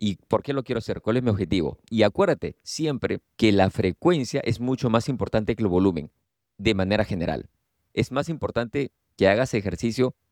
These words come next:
al menos unas tres o cuatro veces por semana a que lo hagas solamente una o dos veces y que esa una o dos veces,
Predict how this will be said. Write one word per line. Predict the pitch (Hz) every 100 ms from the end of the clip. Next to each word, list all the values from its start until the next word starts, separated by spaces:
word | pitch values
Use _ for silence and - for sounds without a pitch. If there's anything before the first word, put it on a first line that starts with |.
| _
al | 101 104
menos | 113 135 131 101 87
unas | 117 107 -
tres | 117 120 101
o |
cuatro | - 113 104
veces | 107 123
por | 98
semana | 98 101 113 147
a | 117
que | -
lo | 131
hagas | 135
solamente | - 120 123 117 117
una | 135 139 120
o |
dos | 123 123
veces | 139 147 -
y | 95
que | - 104 123
esa | 123 120 -
una | 127 117 101
o |
dos | 107
veces, | 127 135 151